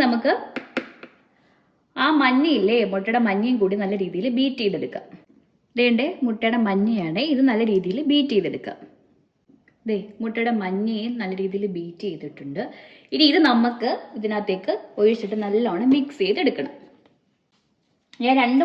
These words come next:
മുട്ടയാണ് എടുത്തിരിക്കുന്നത്. സാധാരണ നമ്മൾ കേക്ക് ഉണ്ടാക്കുന്ന പോലെ സോഡാപ്പൊടിയും പിന്നെ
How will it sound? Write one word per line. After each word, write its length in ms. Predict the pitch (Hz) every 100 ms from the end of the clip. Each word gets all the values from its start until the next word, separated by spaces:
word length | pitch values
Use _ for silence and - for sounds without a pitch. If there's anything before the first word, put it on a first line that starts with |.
| 302
മുട്ടയാണ് 400 | 254 269 240 220
എടുത്തിരിക്കുന്നത്. 580 | 190 - 202 - 175 180 247 - - -
സാധാരണ 420 | 269 262 285 302 349
നമ്മൾ 180 | 311 277 302
കേക്ക് 240 | 277 277 285
ഉണ്ടാക്കുന്ന 420 | 262 254 262 269 277
പോലെ 260 | 220 214 339 - - -
സോഡാപ്പൊടിയും 840 | 262 247 262 277 269 220 220 269 415 - -
പിന്നെ 380 | 269 233 233